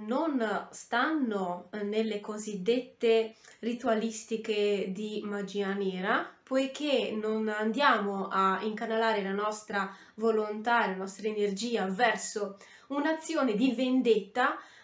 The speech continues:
ma invece, mm, verso un'azione di equilibrio, o meglio, riequilibrio. Questo perché quando a volte ci viene fatto un torto, anzi il più delle volte,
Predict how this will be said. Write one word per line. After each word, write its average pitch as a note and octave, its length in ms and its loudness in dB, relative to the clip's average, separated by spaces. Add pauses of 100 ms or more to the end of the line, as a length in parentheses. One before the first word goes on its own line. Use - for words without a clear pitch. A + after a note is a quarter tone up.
ma C4 240 4
invece, B3+ 840 0
mm, G#3+ 300 -12
verso G#3 540 2
un'azione B3 640 -2
di B3 180 -6
equilibrio, G#3+ 840 -2 (120)
o A3+ 80 -4
meglio, G3 500 0
riequilibrio. G3 1000 -2 (140)
Questo F#4+ 320 4
perché D#4 360 0
quando E4+ 340 4
a C4 100 4
volte C#4 400 2
ci A3 140 -6
viene A3 180 2
fatto A3+ 420 -2
un D#4 220 2
torto, A#3 440 4
anzi G3 360 -2
il F#3 80 -8
più B3+ 200 0
delle A3+ 220 4
volte, A#3+ 580 2